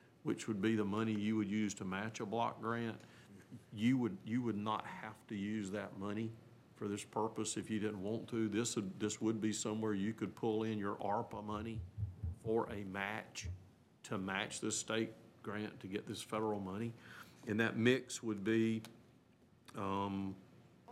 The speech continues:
arpa local at two hundred and forty-six thousand and then five hundred and sixty-one thousand of these state dollars. And, and, and just really what I want to ask, and you can take this over your way with you, is,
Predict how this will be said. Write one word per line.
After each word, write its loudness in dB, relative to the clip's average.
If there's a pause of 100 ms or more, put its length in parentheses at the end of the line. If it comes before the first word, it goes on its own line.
(480)
arpa 4
local 4
at -6
two 2
hundred 0
and -2
forty-six 0
thousand 0
and -2
then 0
five 2
hundred 0
and -4
sixty-one -4
thousand -2
of -6
these -4
state -4
dollars. -2 (540)
And, 0
and, 2
and 2
just 2 (120)
really 4
what 2
I 4
want 0
to 0
ask, -2
and -6 (100)
you -8
can -4
take -2
this -2
over 4
your 0
way 2
with 0
you, 0
is, -2